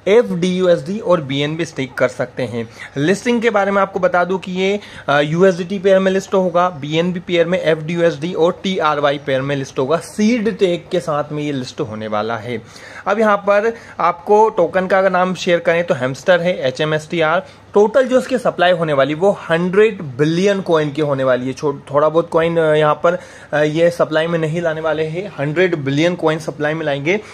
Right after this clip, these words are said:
जिसमें लॉन्च पूल में सिर्फ और सिर्फ थ्री परसेंट को-, टोकन जो है वो ये डिस्ट्रीब्यूट करेंगे, यानी कि ये जो लॉन्च पूल होने वाला है इसमें थ्री बिलियन कॉइन डिस्ट्रीब्यूट होंगे। उसके बाद में कुछ coins जो है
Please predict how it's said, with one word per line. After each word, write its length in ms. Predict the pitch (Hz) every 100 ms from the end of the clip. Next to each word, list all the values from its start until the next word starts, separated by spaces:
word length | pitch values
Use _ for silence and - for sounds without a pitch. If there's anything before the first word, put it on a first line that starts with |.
| -
जिसमें 340 | 180 202 175 120
लॉन्च 380 | 135 240 -
पूल 220 | 226 254 262
में 140 | 269
सिर्फ 400 | 269 - 294 233
और 140 | 233
सिर्फ 320 | 208 165 139 -
थ्री 300 | - 220 233
परसेंट 540 | 202 165 - 170 170
को-, 240 | 156 147
टोकन 280 | 156 151 151
जो 80 | 147
है 200 | 160 208 - - -
वो 180 | 151 220
ये 180 | 196 185
डिस्ट्रीब्यूट 460 | 151 - 156 160
करेंगे, 260 | 170 151 151
यानी 160 | 147 147
कि 260 | 175 226 233 - -
ये 100 | 160
जो 120 | 170
लॉन्च 260 | 170 156 151
पूल 200 | 165 165
होने 220 | 160 160
वाला 220 | 160 156
है 40 | 156
इसमें 320 | 156 180 233 - - - -
थ्री 420 | 180 226 247 277
बिलियन 480 | 170 139 165 190 202
कॉइन 240 | 196 190 180
डिस्ट्रीब्यूट 420 | 160 196 190 185
होंगे। 200 | 175 190
उसके 260 | 185 -
बाद 220 | 180 160 165
में 240 | 196 226 - - - - - - - -
कुछ 200 | 220 -
coins 280 | 208 190
जो 120 | 170 165
है 220 | 170